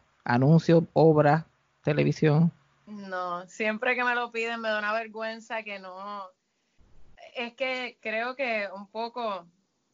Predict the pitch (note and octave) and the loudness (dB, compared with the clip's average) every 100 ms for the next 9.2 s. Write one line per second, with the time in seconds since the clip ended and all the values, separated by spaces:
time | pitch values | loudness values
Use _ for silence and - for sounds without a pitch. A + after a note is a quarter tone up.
0 | _ _ - - - _ _ G#3 G3+ G3 | _ _ -20 -20 -20 _ _ -16 -8 -4
1 | F#3+ G3+ G3 F#3+ F#3+ - G3 F#3+ G#3 A3+ | -4 -6 -6 -4 -6 -6 -6 -4 -2 -2
2 | G#3 - A#3 A#3+ A3+ A3 A3+ A#3+ A3+ A3+ | -4 -8 -10 -6 -6 -4 -6 -8 -10 -10
3 | A3+ A#3 A#3+ A#3+ A#3 A#3+ A#3+ A#3+ A#3+ A3+ | -8 -8 -10 -8 -8 -8 -12 -10 -10 -10
4 | A#3+ A#3+ A#3+ A#3+ A3 F3+ F3 _ _ _ | -12 -12 -12 -14 -14 -20 -20 _ _ _
5 | _ _ - - A#3+ A#3+ A3+ A3 - _ | _ _ -20 -12 -6 -2 -2 -4 -8 _
6 | _ - A#3 C4+ D4+ D4+ D4+ D4 C#4+ C#4+ | _ -14 -14 -8 -6 -6 -6 -4 -4 -4
7 | C#4+ C#4 C#4+ D4+ C4 B3 B3 C4 C4+ C4+ | -6 -6 -6 -6 -8 -8 -6 -6 -6 -8
8 | C4 C4 C#4 B3+ C4+ C#4 C4+ B3 A3 G#3 | -10 -8 -6 -4 -4 -8 -10 -10 -12 -10
9 | G3 | -12